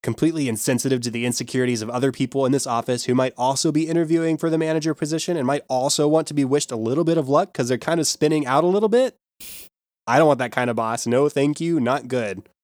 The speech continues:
Good man, though. Nice guy. My best friend. <laughs> So <laughs> Andy is just very antsy. He's very anxious. And he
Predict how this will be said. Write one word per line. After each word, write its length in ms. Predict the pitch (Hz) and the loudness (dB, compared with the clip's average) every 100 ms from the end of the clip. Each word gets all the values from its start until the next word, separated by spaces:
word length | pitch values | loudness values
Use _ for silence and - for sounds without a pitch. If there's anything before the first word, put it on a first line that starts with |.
| _ _ _ _ _ _ _ - | _ _ _ _ _ _ _ -2
Good 100 | 131 | 0
man, 220 | 127 160 | 2 2
though. 280 | 127 107 143 | 2 0 -2
Nice 220 | 123 123 - | -2 0 2
guy. 360 | 131 127 120 - - | 0 0 -4 -10 -6
My 140 | 113 | -4
best 240 | 104 107 - | -2 -2 -2
friend. 440 | 135 127 131 143 - | -2 -2 -4 -8 -12
<laughs> 40 | - - | -20 -16
So 220 | - - | -4 0
<laughs> 520 | 139 - 190 - - 143 | 0 0 -6 -8 -8 -2
Andy 360 | 143 175 185 | 0 0 0
is 220 | 147 156 | 0 -2
just 440 | 123 147 135 - - - - - - _ - | 0 2 2 0 -8 -20 -20 -20 -20 _ -20
very 960 | - 120 120 139 147 156 151 139 131 123 _ _ _ _ _ _ _ _ _ | -14 -6 2 2 4 2 0 0 -2 -6 _ _ _ _ _ _ _ _ _
antsy. 640 | 117 123 - - 190 220 214 - _ - | -4 -2 -4 -4 -4 -4 -8 -14 _ -14
He's 300 | 131 127 117 | -6 -4 -2
very 680 | 127 131 127 123 117 117 - | -2 0 0 -2 -2 -6 -4
anxious. 800 | 120 135 - 175 185 - - - _ _ _ _ _ _ | -4 -4 -4 -4 -2 -2 -4 -8 _ _ _ _ _ _
And 560 | 120 117 113 113 113 107 - _ _ _ _ _ _ _ _ _ _ | -6 -4 -2 -2 -4 -6 -14 _ _ _ _ _ _ _ _ _ _
he 520 | - - 131 123 120 | -12 -6 -4 -4 -6